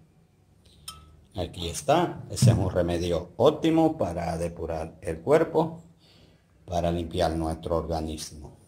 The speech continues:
Como todos sabemos, debemos limpiarlo por lo menos una vez al año. Ya está listo para llevar a la nevera, pero le voy a mostrar la cantidad que debe, que van a tomar. Simplemente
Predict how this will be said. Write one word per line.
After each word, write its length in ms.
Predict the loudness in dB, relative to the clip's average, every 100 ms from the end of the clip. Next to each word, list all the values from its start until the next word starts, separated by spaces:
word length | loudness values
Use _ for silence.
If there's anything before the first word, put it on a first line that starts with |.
| _ _ _ _ _ _ _ _ _
Como 260 | -14 -10 -2
todos 300 | 2 2 2
sabemos, 680 | 2 6 6 6 0 -4 -12
debemos 520 | -6 -4 -2 -2 -2
limpiarlo 560 | -2 6 8 10 8 4
por 240 | 0 0
lo 100 | 2
menos 580 | 0 0 2 0 -2 -6
una 320 | -4 -2 0
vez 340 | 0 0 -4 -4
al 200 | -2 -2
año. 340 | -2 -6 -10 -16 -20 -20 _ _ _ _ _ _ _ _ _ _ _ _ _ 4
Ya 200 | 6 6
está 260 | 4 4
listo 420 | 6 4 4 2
para 180 | 4 4
llevar 240 | 4 4 4
a 40 |
la 80 | 4
nevera, 560 | 4 6 6 4 -2 2
pero 400 | 6 6 4 2
le 100 | 2
voy 160 | 4 4
a 60 |
mostrar 320 | 2 4 6
la 120 | 6 2
cantidad 380 | -2 0 0
que 80 | 0
debe, 280 | 0 0 -2
que 160 | -4 -4
van 180 | -2 -4
a 140 | -4
tomar. 460 | -2 0 0 -2 -14 _
Simplemente 1000 | -10 -6 -4 -2 0 0 0 -2 -4 -10